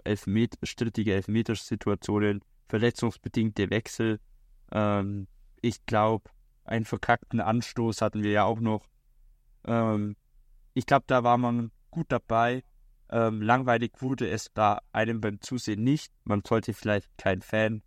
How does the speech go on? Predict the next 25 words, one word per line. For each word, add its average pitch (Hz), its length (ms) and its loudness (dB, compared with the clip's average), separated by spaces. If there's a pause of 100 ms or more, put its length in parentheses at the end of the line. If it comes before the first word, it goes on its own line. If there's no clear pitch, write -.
(120)
von 98 180 -2
irgendeinem 98 760 2
dieser 98 240 -2
Teams 139 300 -2
sein. 123 260 2 (440)
<laughs> 110 100 -6 (720)
Ähm, 98 580 0 (520)
aber 98 400 0 (720)
ja, 101 320 -6
als 98 180 -4
neutraler 113 400 2
Zuschauer 113 500 0
muss 120 180 -6
man 110 140 -4
sagen, 104 380 0
unterhaltsame 117 640 -2
erste 95 280 -6
Halbzeit, 120 500 -2 (420)
einiges 127 460 0
zu - 140 -10
tun, 135 280 -2
auch 104 160 -2
für - 140 -10
den 107 160 -2
Schiedsrichter. 120 720 -2